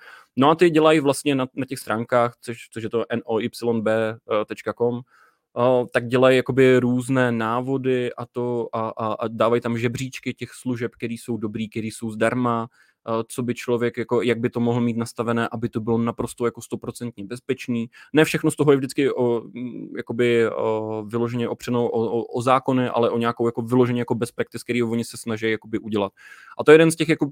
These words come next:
podle mě prvních kroků, který tam člověk může jít, může si to proklikat, může se na to podívat, pakliže to chce řešit sám, to znamená, že opravdu ne-, nemá možnosti si na to najít někoho, kdo by to vyřešil za něj. Tak, eh,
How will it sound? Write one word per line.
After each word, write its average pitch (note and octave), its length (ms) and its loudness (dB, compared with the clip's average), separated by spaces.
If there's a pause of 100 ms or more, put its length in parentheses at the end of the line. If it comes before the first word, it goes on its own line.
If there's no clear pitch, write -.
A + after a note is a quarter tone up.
podle D3 180 4
mě D3 100 4
prvních C#3 280 0
kroků, B2+ 220 -6
který B2+ 180 -4
tam C3 160 -6
člověk C3 240 -4
může B2+ 260 -2
jít, A#2+ 440 -4
může B2 220 -8
si - 100 -18
to A2 100 -20
proklikat, B2 440 -6
může A#2 180 -6
se - 120 -14
na A#2 80 -8
to G#2+ 100 -16
podívat, A#2 440 -2
pakliže C#3 300 0
to C3 80 -4
chce - 160 -6
řešit B2 260 -6
sám, A2+ 240 2
to A2 100 -12
znamená, A2+ 280 -2
že A2 160 -4 (220)
opravdu B2 340 0 (100)
ne-, B2 200 0
nemá A#2+ 540 2
možnosti A#2 640 -4
si - 160 -8
na A#2 100 -4
to A#2+ 160 -2
najít A#2 280 -2
někoho, A#2 220 -4
kdo A2+ 140 -2
by A#2 120 0
to A#2+ 160 -6
vyřešil A#2 420 -2
za A2+ 100 0
něj. G#2+ 220 -2 (540)
Tak, A#2 320 2
eh, A#2+ 280 6